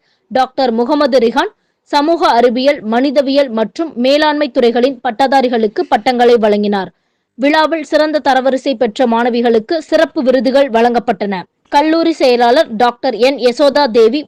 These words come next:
முதல்வர் டாக்டர் பி ஹாரதி, இயக்குனர்கள், டீன்கள், ஆசிரியர்கள், முன்னாள் மாணவிகள்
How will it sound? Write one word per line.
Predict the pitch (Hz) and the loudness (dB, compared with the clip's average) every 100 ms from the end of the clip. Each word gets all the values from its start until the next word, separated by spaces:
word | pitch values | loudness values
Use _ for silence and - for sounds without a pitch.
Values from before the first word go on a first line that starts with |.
| - | -6
முதல்வர் | 240 277 277 277 214 | -2 -2 0 -2 0
டாக்டர் | 240 240 - 254 220 | -2 0 -2 -6 -4
பி | 220 302 - _ _ _ _ _ _ | -4 -4 -8 _ _ _ _ _ _
ஹாரதி, | - 269 277 262 311 370 _ _ - | -4 0 2 2 -2 -4 _ _ -8
இயக்குனர்கள், | 254 294 - 285 277 330 339 214 202 | -4 -2 -2 0 0 0 -2 -4 -4
டீன்கள், | 277 294 294 349 | -2 -2 -2 -2
ஆசிரியர்கள், | - 247 269 294 285 262 370 - | -2 -2 -2 -2 0 0 0 -4
முன்னாள் | 247 262 285 302 | -4 -2 0 0
மாணவிகள் | 262 254 254 247 294 359 | 2 0 -2 -2 0 -2